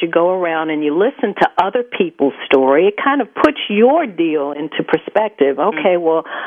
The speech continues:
Speaker 1: I'm not as, you know, I'm a little blessed. I didn't have to go through what she had to go through, so I'm feeling good about that. And then, of course, you are there as someone, um, who, who is not as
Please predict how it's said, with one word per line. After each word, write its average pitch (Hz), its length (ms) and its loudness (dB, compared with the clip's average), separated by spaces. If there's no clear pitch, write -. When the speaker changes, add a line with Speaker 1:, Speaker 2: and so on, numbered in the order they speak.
Speaker 1:
I'm 302 220 4
not 180 200 2
as, 165 80 0
you 208 140 6
know, 170 100 6
I'm 240 240 4
a - 120 -6
little 233 240 0
blessed. 285 340 0
I 214 80 -2
didn't 247 300 -4
have 277 260 0
to 208 80 2
go 208 240 -2
through 147 280 2
what 151 140 0
she - 100 4
had 170 240 0
to 139 60 -6
go 135 220 -2
through, 180 240 0
so 147 120 -2
I'm 135 180 -4
feeling 254 320 0
good 190 200 -2
about 147 360 -6
that. 139 320 -2
And 233 140 4
then, 269 100 2
of 254 80 -4
course, 208 320 0
you 240 340 2
are 175 180 -2
there 156 760 -2
as 151 460 2
someone, 160 640 2
um, 147 360 2
who, 185 180 2
who 208 220 2
is 180 160 0
not 226 260 2
as 208 80 -4